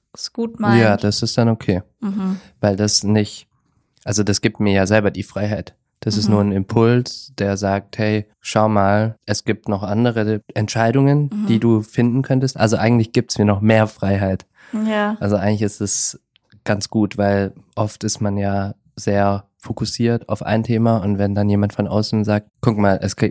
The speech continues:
Speaker 2: gibt aber noch mehr“, das kann ja oft auch, oder kann
Speaker 1: Also
Speaker 2: in
Speaker 1: es gibt noch
Speaker 2: einigen
Speaker 1: mehr
Speaker 2: Fällen auch eine
Speaker 1: Optionen.
Speaker 2: Hilfe sein.
Speaker 1: Mhm.
Speaker 2: Ja. Wo stehst du da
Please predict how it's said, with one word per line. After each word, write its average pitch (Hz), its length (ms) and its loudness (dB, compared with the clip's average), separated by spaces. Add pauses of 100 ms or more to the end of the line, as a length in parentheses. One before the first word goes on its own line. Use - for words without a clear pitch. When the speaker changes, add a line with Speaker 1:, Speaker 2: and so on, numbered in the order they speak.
Speaker 2:
gibt - 180 -2
aber 95 120 2
noch 95 120 0
mehr“, 107 300 4
das 107 180 -10
kann - 140 -2
ja 90 80 0
oft - 160 -4
auch, - 160 -6 (100)
oder 101 200 0
kann 101 260 0
Speaker 1:
Also 95 120 0
Speaker 2:
in 98 40 0
Speaker 1:
es 95 80 2
gibt 98 80 -2
noch 101 80 2
Speaker 2:
einigen 101 200 4
Speaker 1:
mehr 104 140 2
Speaker 2:
Fällen 107 200 4
auch 98 60 0
eine 101 80 4
Speaker 1:
Optionen. 101 140 4
Speaker 2:
Hilfe 123 320 4
sein. 101 300 -4 (220)
Speaker 1:
Mhm. 196 340 -2 (340)
Speaker 2:
Ja. - 200 -6 (560)
Wo 123 40 -6
stehst - 280 -8
du 123 40 -2
da 131 300 0